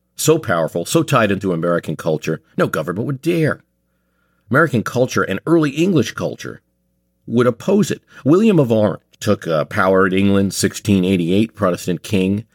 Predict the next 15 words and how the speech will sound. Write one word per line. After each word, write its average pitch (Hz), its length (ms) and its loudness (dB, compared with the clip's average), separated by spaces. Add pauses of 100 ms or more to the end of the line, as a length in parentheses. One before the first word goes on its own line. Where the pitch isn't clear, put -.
and 80 100 -4
forced 92 380 -2
out 85 220 0
James 90 320 -4
the 78 100 -8
Second, 101 500 -4 (400)
Catholic 82 380 -8
king 85 320 -6 (300)
of - 100 -6
England, 104 420 2 (640)
was 113 200 4
awarded 143 520 2
the 139 80 2
British 113 360 0
crown 107 540 0